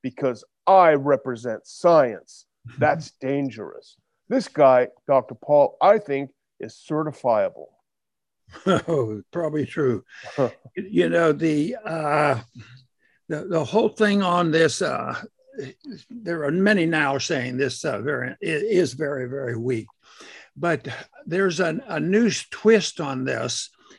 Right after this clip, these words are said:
Speaker 2: Uh, there's been a little bit of this, but the, Africa's involved, and, uh, all of a sudden there's been no vaccines there. So for some people, this is an opportunity to boost racism.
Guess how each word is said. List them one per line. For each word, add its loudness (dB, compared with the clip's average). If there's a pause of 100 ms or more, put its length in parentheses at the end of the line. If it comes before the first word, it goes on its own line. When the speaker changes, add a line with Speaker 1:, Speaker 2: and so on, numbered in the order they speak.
(160)
Speaker 2:
Uh, -4
there's -4
been 4
a 0
little 2
bit -4
of -6
this, -8 (100)
but -10
the, -12
Africa's -2
involved, -2 (500)
and, -2
uh, 0
all -2
of -2
a -6
sudden -2
there's -4
been 6
no 0
vaccines -2
there. -6 (420)
So 0
for -6
some -2
people, 2 (140)
this 0
is -4
an 0
opportunity 0 (240)
to -6
boost 4
racism. 2